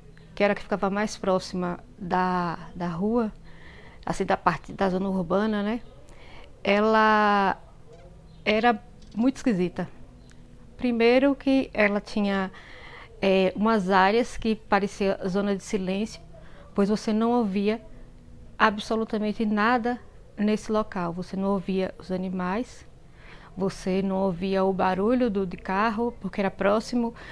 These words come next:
a uma, uma B R. Você não ouvia absolutamente nada. Saindo desse local,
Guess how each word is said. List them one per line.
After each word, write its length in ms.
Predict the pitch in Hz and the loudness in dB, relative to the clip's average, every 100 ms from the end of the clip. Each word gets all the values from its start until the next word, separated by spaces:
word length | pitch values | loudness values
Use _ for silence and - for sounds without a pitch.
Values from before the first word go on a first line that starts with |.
| - | -2
a 120 | - | 2
uma, 280 | 190 196 190 | 2 4 0
uma 180 | 185 190 | 0 -2
B 140 | 180 | -2
R. 520 | 180 196 196 214 277 - - - - - - - - | 0 0 0 -2 -6 -12 -18 -18 -20 -20 -20 -20 -12
Você 200 | 175 - | -8 -2
não 140 | 208 214 | 0 0
ouvia 240 | 196 214 | 2 0
absolutamente 800 | 202 - 208 208 202 202 208 277 - | 0 -2 -4 -4 -4 -4 -4 -8 -6
nada. 480 | 190 190 180 160 170 - - - - - - - - - | -2 0 0 -4 -10 -14 -20 -20 -18 -18 -18 -18 -18 -12
Saindo 500 | - 208 226 269 254 | 0 2 4 2 2
desse 240 | 233 - | -2 0
local, 600 | 196 180 - 190 208 190 | -2 -2 -2 0 0 -2